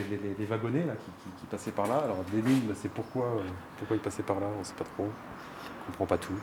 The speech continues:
Mais ça passait par là, quoi. Ouais. Voilà. Donc là, des supports à moteur, là. Encore. Là, on voit bien l'arche, euh, de l'ancienne, euh,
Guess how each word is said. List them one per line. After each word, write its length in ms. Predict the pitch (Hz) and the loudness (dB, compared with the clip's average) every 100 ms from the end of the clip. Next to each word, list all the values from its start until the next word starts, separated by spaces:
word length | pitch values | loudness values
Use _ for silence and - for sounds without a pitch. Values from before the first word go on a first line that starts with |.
| - - - - - - - - | -6 -12 -12 -12 -10 -10 -12 -6
Mais 80 | 101 | -2
ça 100 | 98 | 2
passait 220 | 104 107 | 2 4
par 160 | - 104 | 6 6
là, 100 | 95 - | 6 2
quoi. 80 | 82 | -4
Ouais. 360 | - - 101 - - - - - - - - - - - - - - - - - - - | -4 -4 -2 -4 -8 -12 -10 -10 -10 -10 -10 -10 -10 -10 -10 -10 -8 -8 -6 -6 -6 2
Voilà. 280 | 104 98 107 123 - - - 95 | 8 10 10 6 -6 -8 -6 0
Donc 200 | 98 - | 2 8
là, 140 | 107 | 8
des 140 | 101 92 | 8 2
supports 340 | - - 101 | -2 8 8
à 60 | 92 | 8
moteur, 520 | 92 - 95 101 104 | 6 8 8 8 6
là. 120 | 87 92 90 - - - - - - - - - - - - - - - - | 4 2 -2 -6 -8 -10 -10 -12 -14 -14 -14 -14 -14 -14 -14 -14 -14 -10 -8
Encore. 400 | - - 92 98 98 - - - - - - - - | -6 -2 0 0 -4 -12 -16 -16 -16 -16 -16 -14 2
Là, 60 | |
on 60 | 98 | 8
voit 120 | 101 | 10
bien 200 | 101 107 | 12 12
l'arche, 380 | 101 113 - - | 12 12 12 8
euh, 160 | 90 90 95 98 98 | 6 2 -2 -4 0
de 60 | |
l'ancienne, 460 | 92 92 - 95 | 4 2 2 2
euh, 80 | 90 | 4